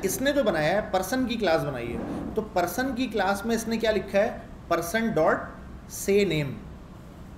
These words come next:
ये इसने method बनाया है। अच्छा, जब ये say name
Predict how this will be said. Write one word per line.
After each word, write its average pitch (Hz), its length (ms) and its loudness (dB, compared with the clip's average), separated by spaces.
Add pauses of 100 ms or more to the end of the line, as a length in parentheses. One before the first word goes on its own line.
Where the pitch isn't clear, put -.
(640)
ये 170 140 4
इसने 180 340 0 (180)
method 147 340 -2
बनाया 113 200 -4
है। 110 80 -8 (380)
अच्छा, 156 160 -2
जब 185 180 2
ये 233 140 0
say 220 340 0
name 226 260 2